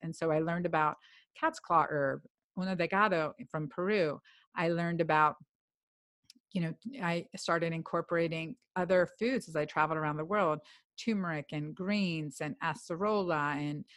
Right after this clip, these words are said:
you know, so some citrus and other green antioxidant blends. I just kind of ha-, just discovered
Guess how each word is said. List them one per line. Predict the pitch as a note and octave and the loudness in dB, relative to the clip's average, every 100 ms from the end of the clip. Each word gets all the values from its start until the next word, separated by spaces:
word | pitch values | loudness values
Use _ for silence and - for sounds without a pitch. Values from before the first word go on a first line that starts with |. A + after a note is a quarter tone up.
| - _ | -20 _
you | F3+ E3+ | -4 -2
know, | D#3 | -2
so | - | -2
some | D#3 - D#3 | -4 -4 -8
citrus | - - A#3+ - D3 B2+ C3 - | -6 -4 -2 -2 -4 -4 -6 -8
and | D#3 G#3+ | -6 -4
other | F#3 G3+ | -2 -2
green | F#3+ F3+ E3+ F3+ | -2 -4 -4 -6
antioxidant | E3+ - E3 E3+ - E3 D#3 - | -8 -4 -2 -2 -6 -10 -10 -8
blends. | F#3 A#3 A#3 E3 | -4 0 0 0
I | |
just | E3 E3+ - - | -4 -8 -12 -6
kind | F#3+ | -4
of | E3 - | -4 -8
ha-, | - - _ | -16 -18 _
just | - F3 - | -6 -6 -8
discovered | - D#3+ - F3 E3+ F3 D#3+ | -12 -12 -2 0 2 2 2